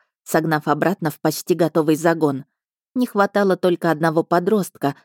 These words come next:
с хорошими данными, на которого я в будущий оборот делала высокие ставки. Так что вернуть животное нужно было во что бы то ни стало.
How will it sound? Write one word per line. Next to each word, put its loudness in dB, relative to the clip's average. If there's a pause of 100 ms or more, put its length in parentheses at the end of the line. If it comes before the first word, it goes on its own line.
с -12
хорошими 0
данными, -2
на -4
которого 0
я 2
в -4
будущий 0
оборот 0 (400)
делала 2
высокие 0
ставки. -6 (680)
Так -4
что -2
вернуть 0
животное 0
нужно 0
было 2
во 0
что -4
бы 0
то -2
ни -2
стало. -6